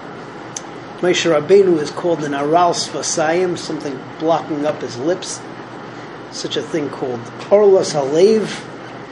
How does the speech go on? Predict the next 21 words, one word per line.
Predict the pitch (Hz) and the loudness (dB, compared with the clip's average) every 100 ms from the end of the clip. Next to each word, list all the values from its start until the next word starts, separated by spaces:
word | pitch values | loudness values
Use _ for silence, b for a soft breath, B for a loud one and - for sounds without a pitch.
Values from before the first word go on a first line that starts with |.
| - - - - - - 135 | -14 -14 -14 -14 -14 -14 -6
membrane | 170 196 156 175 165 160 | -2 0 2 2 2 0
over | 160 143 | -2 -2
the | 127 | -4
heart, | 123 131 160 180 - | -4 0 0 0 -2
desensitizes | 123 - - 160 - 160 - 170 165 165 156 | -8 -6 -4 -4 -4 -8 0 2 2 -2 -4
you. | 175 190 170 - - - - - - - - - - - - - - - - - | 2 2 2 -8 -14 -14 -14 -14 -16 -16 -16 -16 -16 -14 -14 -14 -14 -14 -12 -6
And | 175 233 | 0 6
Arla | 247 233 | 8 8
is | 208 151 | 6 6
that | 196 208 | 4 6
way | 202 185 | 6 6
too. | 175 - 214 165 | 4 6 6 6
There's | 165 | 2
something | - 226 220 202 175 | 4 4 4 4 4
blocking | 139 190 208 202 190 | 4 4 4 4 4
us | 202 185 - - - - - - - - - - - - - - - - | 6 4 2 -4 -8 -12 -14 -14 -16 -16 -16 -16 -14 -14 -14 -14 -14 -12
from | - 165 156 151 - - - | -4 -2 -2 -2 -8 -6 4
benefiting | 220 226 220 190 175 | 6 4 2 4 4
from | 160 170 165 | 0 -2 -2
these | 165 - | -2 -2
fruits. | - 156 113 - | -2 -2 -2 -6